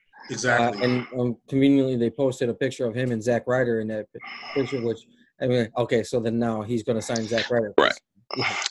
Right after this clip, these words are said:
Speaker 2: Okay.
Speaker 3: I th-, I think the main people we could obviously look for them to sign, obviously the Revolt.
Speaker 2: The Revival?
Speaker 3: The Revolt. They call themselves the Revolt now?
Speaker 2: No, I thought it was something different.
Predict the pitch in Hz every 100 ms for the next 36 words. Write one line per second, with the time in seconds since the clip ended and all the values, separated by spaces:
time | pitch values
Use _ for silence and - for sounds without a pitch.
0 | - 143 - - 147 - - - 240 -
1 | - 131 131 - 139 127 135 139 156 139
2 | 135 127 123 117 - 107 113 117 113 -
3 | 107 107 110 - - 110 107 110 107 104
4 | 101 98 104 113 123 - 120 120 107 78
5 | 104 104 _ _ _ _ _ _ - _
6 | - 110 107 90 110 110 135 135 _ _
7 | _ _ _ _ - - - - - 113
8 | 107 110 - - 107 131 117 113 107 110
9 | 101 104 - 202 - 131 131 - - -
10 | - - _ _ - 151 147 131 135 160
11 | 151 135 143 131 120 147 110